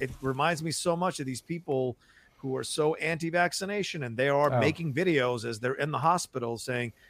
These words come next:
Speaker 1: "I was wrong. You've gotta take these things. I was wrong." There's n-, and they die,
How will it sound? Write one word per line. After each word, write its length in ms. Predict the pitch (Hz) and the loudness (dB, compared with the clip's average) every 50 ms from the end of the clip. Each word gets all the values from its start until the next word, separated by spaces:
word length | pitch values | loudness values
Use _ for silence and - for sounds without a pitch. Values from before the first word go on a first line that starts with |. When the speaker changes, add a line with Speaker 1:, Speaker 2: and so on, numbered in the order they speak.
| - _ - | -20 _ 2
Speaker 1:
"I 120 | - 143 | 4 4
was 200 | 147 151 147 117 | 4 4 2 0
wrong. 420 | 135 156 175 180 170 156 143 135 127 | 2 4 6 6 6 6 4 2 -2
You've 180 | 127 120 104 | -4 -4 0
gotta 280 | - 139 147 151 151 147 | 4 6 6 6 6 4
take 260 | - - 151 147 143 | 2 2 0 0 0
these 180 | - 143 127 - | -4 -10 -10 -8
things. 260 | - 185 170 127 123 | -6 -6 -4 -2 -4
I 40 | 123 | -4
was 100 | 120 139 | -2 -4
wrong." 80 | 139 127 | -4 -4
There's 180 | 120 107 107 | -6 -6 -8
n-, 60 | 135 147 - | -8 -6 -4
and 140 | 131 123 127 | -2 0 0
they 100 | 131 127 | 0 2
die, 380 | 120 160 190 240 - - - | 2 2 0 2 -2 -6 -6